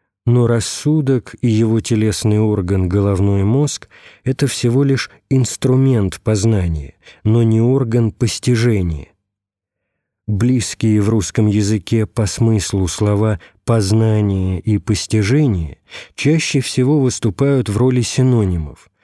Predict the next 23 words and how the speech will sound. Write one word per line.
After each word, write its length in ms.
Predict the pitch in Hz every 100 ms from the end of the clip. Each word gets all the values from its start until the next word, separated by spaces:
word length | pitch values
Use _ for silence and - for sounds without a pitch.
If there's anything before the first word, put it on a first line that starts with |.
| - - -
Однако 420 | 113 110 131 131
они 300 | 123 127 120
имеют 500 | 117 131 131 123 - _
тонкое 520 | 127 135 127 123 120
различие, 800 | 123 113 123 113 90 - 76 - - - -
на 160 | 113
котором 380 | - 110 120 110
мы 180 | 107 107
в 80 | 98
данном 380 | 110 104 98
случае 640 | 92 117 139 - 120 110 101
и 180 | - 117
делаем 540 | 101 110 95 92 92
акцент, 580 | 90 - - 147 135 - - -
чтобы 340 | - 123 110
яснее 560 | 110 117 - 127 127 113
выразить 640 | 98 123 120 101 110 95
соотношение 960 | - 113 104 117 113 - 113 101 98 92
понятий 640 | - 101 104 104 - 98 - _
«рассудок» 800 | 104 110 - - 139 151 147 - - _
и 120 | 120
«ум». 340 | 113 104 87 71 _ _ _ _ _ _ _ _ -
Познавать 760 | 113 92 104 104 104 160 160